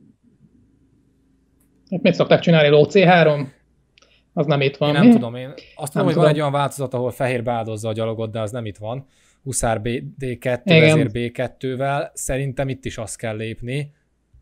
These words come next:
Speaker 1: Nekem valami olyan dolog rémlik, de az se itt van, hogy huszár C három, vezér B kettő, huszár B öt, huszár A hat, bástya B egy, vezér A kettő, bástya A egy és bástya A hatos
Speaker 2: Aha.
Speaker 1: terv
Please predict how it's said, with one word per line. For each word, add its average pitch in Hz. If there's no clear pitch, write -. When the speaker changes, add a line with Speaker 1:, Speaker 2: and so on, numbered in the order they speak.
Speaker 1:
Nekem 196
valami 220
olyan 233
dolog 185
rémlik, 190
de 180
az 175
se -
itt 156
van, 170
hogy 156
huszár 160
C 165
három, 156
vezér 160
B 147
kettő, 160
huszár 165
B -
öt, 147
huszár 151
A 151
hat, 143
bástya 147
B 147
egy, 147
vezér 151
A 139
kettő, 143
bástya 143
A 139
egy 139
és 143
bástya 143
A 135
hatos 143
Speaker 2:
Aha. 147
Speaker 1:
terv 147